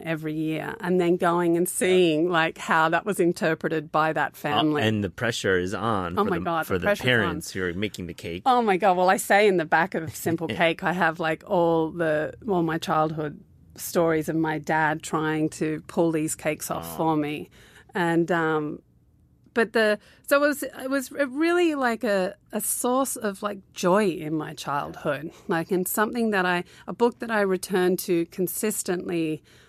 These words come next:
Speaker 1: um, like, months. I was so excited, months in advance before my birthday, <laughs> I would go to that
Speaker 2: So
Speaker 1: book
Speaker 2: that's a cool
Speaker 1: and
Speaker 2: memory.
Speaker 1: start, like, flicking through it. And then I, um, and then I also think as I got older,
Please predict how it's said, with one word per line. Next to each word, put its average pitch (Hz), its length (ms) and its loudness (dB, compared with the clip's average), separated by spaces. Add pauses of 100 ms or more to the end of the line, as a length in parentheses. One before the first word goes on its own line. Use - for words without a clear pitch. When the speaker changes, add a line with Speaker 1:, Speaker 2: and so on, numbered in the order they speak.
(340)
Speaker 1:
um, 165 560 -2 (120)
like, 185 280 -8
months. 196 640 2
I 202 40 -2
was 208 120 -4
so 233 180 0
excited, 202 540 -2
months 196 400 -2
in 220 100 -2
advance 175 500 -4
before 165 280 -8
my 156 140 -4
birthday, 160 420 -8
<laughs> - 40 -10
I 208 300 0
would 170 220 -2
go 220 100 2 (140)
to 262 60 -8 (120)
that 220 160 0
Speaker 2:
So 139 360 4
Speaker 1:
book 262 260 0 (160)
Speaker 2:
that's 622 140 -2
a - 40 -2 (100)
cool 523 100 -2
Speaker 1:
and - 60 -4
Speaker 2:
memory. 98 360 0
Speaker 1:
start, 240 260 4
like, 247 240 2
flicking 240 440 -4
through 220 340 0
it. 180 180 -4 (540)
And 269 280 0
then 277 440 0 (100)
I, 262 420 -2
um, 233 440 -2 (800)
and 262 160 0
then 302 140 0
I 302 140 0
also 339 440 2
think 254 460 -6 (120)
as 247 260 2
I 226 60 2
got 214 280 0
older, 240 600 0